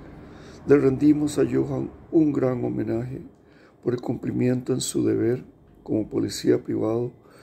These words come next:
porque no estaba vagueando y porque duele una vida, que le quiten a uno la vida es lo, lo más terrible que puede haber en este mundo. Y la gente está menospreciando la vida de otros.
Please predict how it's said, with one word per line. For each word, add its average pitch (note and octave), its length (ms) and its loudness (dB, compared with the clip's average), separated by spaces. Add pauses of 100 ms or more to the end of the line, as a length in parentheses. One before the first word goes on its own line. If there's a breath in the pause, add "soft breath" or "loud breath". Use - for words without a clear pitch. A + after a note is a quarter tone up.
(400 loud breath)
porque - 280 -2
no B2 120 2
estaba B2+ 680 0
vagueando B2 720 -4 (720 soft breath)
y E3 80 -4
porque A#2+ 640 0 (100)
duele C#3+ 500 4
una A#2+ 180 -2
vida, A#2 380 -4 (260)
que - 120 -2
le A2+ 120 -2
quiten A#2 380 -2
a A#2 40 0
uno B2 240 0
la A#2 140 2
vida A#2+ 360 0 (500 loud breath)
es A#2+ 240 -2
lo, - 180 2 (300)
lo A2+ 160 2
más A2 280 -4
terrible C3+ 540 -4
que - 140 -12
puede A#2 300 0
haber G#2+ 200 -2
en B2 160 -6
este - 240 -8
mundo. A2 460 -6 (1500 loud breath)
Y C#3 420 4
la A#2+ 140 4
gente C3 320 0
está B2+ 220 -2
menospreciando A#2+ 960 -2
la A2 100 4
vida A#2 300 -2
de D3+ 140 -2
otros. - 640 -8